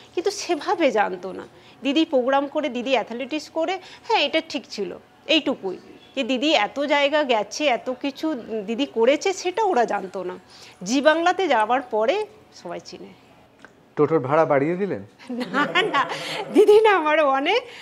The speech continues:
Speaker 1: যে আমি যেটা, উম, মিনারে ট্রফিটা পেয়েছিলাম, সেটাকে জেরক্স করে দিদি নাম্বার ওয়ানে ট্রফি, আহ, মানে, আগে কাছে লাগিয়েছিলাম।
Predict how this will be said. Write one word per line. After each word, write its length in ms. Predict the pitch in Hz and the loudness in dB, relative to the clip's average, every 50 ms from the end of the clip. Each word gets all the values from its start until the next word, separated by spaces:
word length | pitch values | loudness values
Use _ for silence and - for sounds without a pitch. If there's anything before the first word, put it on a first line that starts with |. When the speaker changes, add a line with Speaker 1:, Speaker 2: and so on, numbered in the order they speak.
| - - - - - - - - | -14 -14 -14 -14 -16 -18 -14 -10
Speaker 1:
যে 260 | 220 202 208 262 285 | -4 2 6 8 10
আমি 300 | 277 254 247 247 262 262 | 10 8 8 4 2 2
যেটা, 480 | 214 226 226 233 233 226 220 214 208 202 | 4 4 6 8 8 8 10 8 8 4
উম, 640 | 196 202 202 196 196 190 185 185 180 180 180 180 202 | 2 -2 -2 -2 -2 -2 -2 -4 -4 -6 -6 -4 -2
মিনারে 320 | 196 226 233 226 226 269 285 | 0 2 2 4 4 4 4
ট্রফিটা 400 | - 247 226 233 277 - 302 285 | 2 2 0 0 0 0 0 2
পেয়েছিলাম, 440 | 285 262 226 233 233 262 302 359 | 4 4 2 2 2 0 -2 -2
সেটাকে 360 | 370 - 339 - 277 262 277 277 | -2 -2 -2 0 2 2 2 2
জেরক্স 360 | 226 233 220 220 277 285 - | 2 2 2 2 0 0 -2
করে 240 | - 294 294 359 320 | -2 0 2 2 2
দিদি 240 | 233 220 202 214 | 0 2 2 2
নাম্বার 280 | 208 220 214 214 226 220 | 2 2 2 2 0 0
ওয়ানে 240 | 220 220 220 240 277 | 2 2 2 0 0
ট্রফি, 480 | - 233 190 - - - - 247 254 | 0 -2 -6 -6 -8 -8 -6 -6 -6
আহ, 580 | - - - - - - 208 202 196 185 185 180 | -6 -10 -16 -20 -10 -6 -4 -4 -4 -4 -6 -6
মানে, 220 | 190 196 190 185 - - | -6 -6 -6 -6 -4 -4
আগে 340 | - 208 202 202 240 277 311 | -2 -2 0 2 2 0 0
কাছে 360 | 302 240 214 208 - 277 247 | 0 -2 -4 -2 -2 -2 -2
লাগিয়েছিলাম। 580 | 220 202 196 202 226 247 247 - 302 330 392 | -2 -2 -2 -2 -2 -2 -2 -2 -4 -4 -4